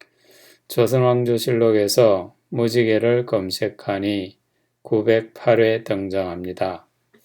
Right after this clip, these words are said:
그 가운데 칠색 무지개라는 표현은 한 번도 없고 오색 무지개라는 표현이 열다섯 번 등장하며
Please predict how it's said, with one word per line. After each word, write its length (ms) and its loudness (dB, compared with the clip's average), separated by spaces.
그 240 2
가운데 720 2
칠색 640 2
무지개라는 720 2
표현은 680 -2
한 300 -4
번도 380 2
없고 540 0
오색 440 2
무지개라는 880 -2
표현이 760 -4
열다섯 680 0
번 300 -2
등장하며 960 -6